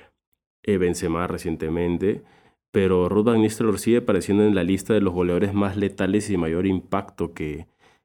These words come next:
que han tenido. Y es curioso, ¿sabes? Porque ahorita que vamos a hablar de los inicios de Ruud,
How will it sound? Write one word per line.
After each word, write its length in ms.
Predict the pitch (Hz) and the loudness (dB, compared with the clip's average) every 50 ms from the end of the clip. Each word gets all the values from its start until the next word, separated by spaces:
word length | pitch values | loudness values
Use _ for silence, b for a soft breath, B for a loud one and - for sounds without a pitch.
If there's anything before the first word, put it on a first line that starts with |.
| b - | b -4
que 100 | - 95 | 0 0
han 100 | 95 95 | 0 2
tenido. 360 | - 92 92 98 101 95 92 | 2 4 4 4 4 4 4
Y 100 | 101 120 | 6 4
es 100 | 131 131 | 4 2
curioso, 680 | - - 170 151 127 117 120 123 123 120 - - 87 | 4 6 6 8 8 8 8 8 6 4 0 -4 -4
¿sabes? 360 | - - 92 87 95 104 104 - | -2 -2 -2 0 0 -2 -2 -4
Porque 380 | - - 95 90 85 76 92 | -4 -2 -2 -2 -2 -2 -2
ahorita 280 | 87 92 98 - 127 127 | 0 0 0 0 -2 0
que 100 | - 107 | 2 2
vamos 220 | 101 107 117 - | 2 2 0 0
a 40 | 107 | -2
hablar 180 | 90 92 95 98 | 0 0 0 2
de 80 | 110 | 2
los 200 | 110 107 101 - 98 | 2 2 0 0 0
inicios 340 | 90 95 95 - 107 104 | 0 0 0 0 0 0
de 80 | 104 92 | 0 0
Ruud, 320 | 87 - 92 107 113 117 | 0 2 2 2 2 0